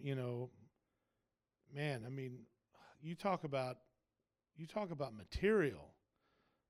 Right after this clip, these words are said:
I mean, I remember when I first started on the road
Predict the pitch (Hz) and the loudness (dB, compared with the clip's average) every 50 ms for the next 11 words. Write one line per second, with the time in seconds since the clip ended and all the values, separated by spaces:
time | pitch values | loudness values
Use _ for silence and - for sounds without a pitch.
0 | _ - 143 135 135 127 123 123 123 113 101 110 - - _ _ _ _ _ _ | _ -8 -4 -2 -2 -2 -2 -4 -6 -8 -12 -16 -20 -20 _ _ _ _ _ _
1 | - 175 202 247 233 202 196 196 190 175 160 156 151 147 143 143 143 - - - | 4 8 8 8 8 8 6 6 6 6 8 8 8 8 6 4 2 -2 -8 -10
2 | - 160 151 147 143 147 165 190 196 - - 180 160 147 - - 165 160 147 147 | -4 -2 -2 0 0 0 2 0 0 0 0 -2 -2 -2 -2 -4 -2 -2 -2 -2
3 | 143 143 143 143 139 135 139 143 143 143 143 143 139 | -2 -2 -4 -4 -4 0 2 2 4 4 4 4 2